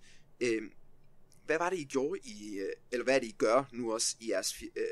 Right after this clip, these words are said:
hvad hedder det, studie nu, sådan at I siger, "Okay, vi bliver ved med at arbejde med det her." Hvordan holder I den her interesse oppe? Hvordan bliver I ved med at bli-, ja, blive ved med at arbejde med det sådan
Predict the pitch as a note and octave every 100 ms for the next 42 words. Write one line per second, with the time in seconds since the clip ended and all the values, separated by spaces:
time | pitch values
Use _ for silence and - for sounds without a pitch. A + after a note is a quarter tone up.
0 | - - A2 - - F#3+ C3 G#2+ G#2 A#2
1 | - - - - - B2 G#2 G#2 - -
2 | - - A2 G#2+ - B2 A2+ - - -
3 | - - - - A2+ A2+ A#2+ A2+ B2+ B2+
4 | A2+ F#2+ A#1 C2 - - A2+ G2 F#2+ F#2+
5 | G2 F#2+ E2 - A#2 C3+ E3+ E3 B2 A2+
6 | C3 A2 - G2 C3 - - A#2+ C#3 A2
7 | A2+ B2+ C3+ - - - - A#2 G#2+ B2+
8 | E3 D3 - G#2+ G#2+ - - - - -
9 | A2+ - - - A#2 A#2 - C3 A#2+ C#3
10 | D#3+ C#3+ C3 D3 B2 C3 A2+ A2+ A#2 A#2+
11 | A2+